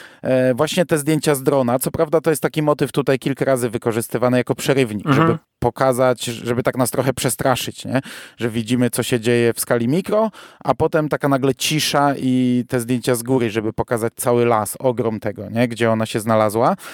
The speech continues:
Speaker 1: To jest fajne, chociaż mówię, wykorzystane ze trzy razy w tak krótkim filmie. I zgadzam się też, że i to naświetlenie, i, i, i, i ta sceneria, i, i, i te lasy, i te zwierzęta, i to wszystko wygląda fajnie.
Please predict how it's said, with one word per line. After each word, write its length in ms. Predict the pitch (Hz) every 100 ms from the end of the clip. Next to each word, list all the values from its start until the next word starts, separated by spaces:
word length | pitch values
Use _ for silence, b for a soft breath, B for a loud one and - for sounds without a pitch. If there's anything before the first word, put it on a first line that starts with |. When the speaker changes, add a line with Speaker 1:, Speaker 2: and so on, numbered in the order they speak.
| B B
Speaker 1:
To 80 | 202
jest 120 | 233
fajne, 420 | - 127 117 165
chociaż 280 | - 131 135
mówię, 320 | 143 113 120
wykorzystane 640 | 113 131 135 131 - 135 127
ze 120 | 127
trzy 200 | - 139
razy 240 | 120 110
w 60 | 117
tak 140 | 120
krótkim 380 | - 120 - 127
filmie. 380 | 117 123 123 190 208 B B B
I 140 | -
zgadzam 340 | 233 254 247 233
się 200 | 226 208
też, 200 | 208 151
że 360 | 127 135 135 131 131 131 131 131 123 123
i 140 | 131 143
to 120 | 156
naświetlenie, 680 | 147 - 151 156 147 123 120
i, 80 |
i, 600 | 131 135 131 139 135 139
i, 300 | 143 - 135
i 80 | 143
ta 140 | - 139
sceneria, 600 | - 151 151 139 120 117
i, 60 |
i, 560 | 127 127 127 131 131 131
i 60 | 131
te 140 | 143
lasy, 420 | 143 143 - 120
i 100 | 113
te 120 | 120
zwierzęta, 520 | 120 123 127 147 135 123
i 80 |
to 120 | 123 139
wszystko 320 | - - 139 131
wygląda 240 | 139 135
fajnie. 500 | 131 139 123 120 139